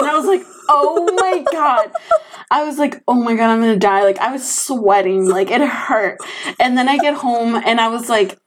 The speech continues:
"I literally don't think I'm gonna make it." 'Cause, like, my, to get into my house, like, you have to put in a code. So it, like, takes a little longer than sticking a key in. But, you know, if I had a key, I'd probably drop it or some shit. So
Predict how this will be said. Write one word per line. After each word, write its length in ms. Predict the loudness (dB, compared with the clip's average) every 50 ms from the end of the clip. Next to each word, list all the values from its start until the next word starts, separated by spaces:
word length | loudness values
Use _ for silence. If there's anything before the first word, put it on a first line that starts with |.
| -6
"I 140 | -4 -2 0
literally 500 | 0 0 0 0 0 -2 0 0 0 0
don't 240 | 0 -2 -4 -4 -4
think 160 | -4 -4 -2
I'm 60 | 0 2
gonna 160 | 4 4 6
make 240 | 6 6 4 2 0
it." 200 | -4 -6 -6 -4
'Cause, 200 | -6 -4 -4 -2
like, 140 | -4 -2 -2
my, 200 | 0 0 0 0 -2 -6 -12 -16 -18 -16 -16 -16 -16 -16 -18 -16 _ -4
to 100 | -2 0
get 140 | 0 0
into 100 | 0 0 0
my 140 | 0 0 0
house, 320 | 0 0 0 0 0 0
like, 80 | 0 0
you 60 | 0
have 80 | -2 -4
to 60 | -4
put 180 | -4 -4 -2 0
in 100 | 2 2 2
a 80 | 0
code. 580 | 0 -4 -2 0 2 2 2 2 0 -2 -6 -8 -10 -10
So 200 | -4 0 2 2
it, 120 | 2 2
like, 200 | 0 -2 -2 -2
takes 240 | -4 -4 -4 -4 -2 -2
a 40 |
little 200 | 0 2 2 4
longer 480 | 4 4 4 2 2 2 2 2 2 2
than 300 | 4 4 2 2 -2 -6 -8
sticking 460 | -8 -6 -4 -2 -2 0 2 2 2
a 60 | 2
key 220 | 0 0 2 2 4
in. 180 | 4 4 2
But, 100 | 2 2
you 100 | 2 2
know, 120 | 2 2 0
if 80 | 0 0
I 60 | -2
had 180 | 0 -2 -2
a 60 | -2 -4
key, 320 | -6 -4 0 2 2 2
I'd 160 | 2 0 -2
probably 220 | 0 0 2 2 2
drop 260 | 2 0 0 0 2
it 80 | 2
or 100 | 2 2
some 200 | 2 0 0 0
shit. 380 | 0 0 2 2 4 2 2 0
So 260 | 0 2 2 2 2